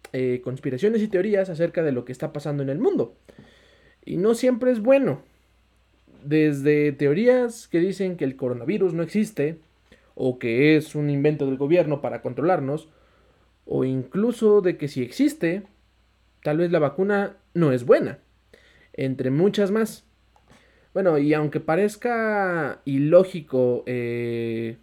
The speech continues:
creer este tipo de conspiraciones para algunos,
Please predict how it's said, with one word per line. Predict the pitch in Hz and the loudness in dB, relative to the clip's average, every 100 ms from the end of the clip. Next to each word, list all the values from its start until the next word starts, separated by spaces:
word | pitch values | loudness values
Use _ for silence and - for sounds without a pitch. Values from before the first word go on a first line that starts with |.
| _ _ | _ _
creer | - 135 151 | 0 4 4
este | 160 160 | 2 -4
tipo | 147 151 165 | -10 -6 -2
de | 156 139 135 127 113 | 2 2 2 0 -4
conspiraciones | 139 131 139 127 190 151 120 - _ _ _ | -6 -4 -4 -4 -4 -4 -8 -14 _ _ _
para | 131 123 | -6 -6
algunos, | 123 190 135 143 | -2 -2 -2 -6